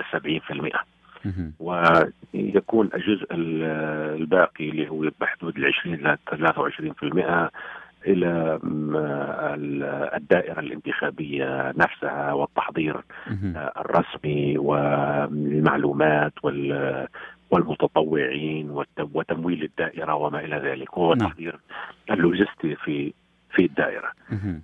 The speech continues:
Speaker 1: هنالك، آه، شذوذ عن القاعدة عندما يأتي اسم نجم،
Speaker 2: مهم.
Speaker 1: آه، معروف ي-، يأتي بأصوات، آه، كثيرة.
Speaker 2: مهم.
Speaker 1: هذا رقم واحد.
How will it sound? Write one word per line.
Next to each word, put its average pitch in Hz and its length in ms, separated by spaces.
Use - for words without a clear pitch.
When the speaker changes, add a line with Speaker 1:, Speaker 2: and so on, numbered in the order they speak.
Speaker 1:
هنالك، 127 580
آه، 95 400
شذوذ 92 320
عن 69 160
القاعدة 127 640
عندما 87 480
يأتي 87 560
اسم 85 380
نجم، 85 280
Speaker 2:
مهم. 90 280
Speaker 1:
آه، 73 240
معروف 82 580
ي-، 80 440
يأتي 87 380
بأصوات، 82 560
آه، 76 400
كثيرة. - 380
Speaker 2:
مهم. 90 320
Speaker 1:
هذا 82 220
رقم - 260
واحد. - 220